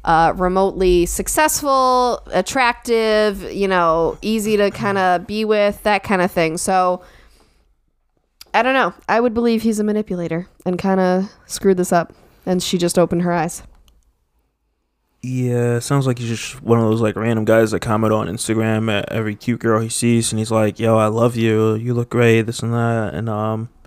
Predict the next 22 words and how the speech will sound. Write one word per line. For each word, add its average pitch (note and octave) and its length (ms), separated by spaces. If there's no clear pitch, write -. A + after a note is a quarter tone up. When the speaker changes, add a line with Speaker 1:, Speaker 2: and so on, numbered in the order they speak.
Speaker 2:
I'm G#2+ 80
not G#2+ 100
sure G#2+ 160
how G#2+ 380
him G#2+ 200
and G#2 120
Demi G#2+ 220
Lovato A2 380
met, A2+ 380
but, A2 140
like, G#2+ 320
yeah. B2 240
He's - 80
like, B2+ 160
"Man, C#3+ 300
I C3+ 40
got C#3+ 240
in. D#3+ 240
I'm C#3 80
gonna D#3 100
be D3+ 120
rich." F3 520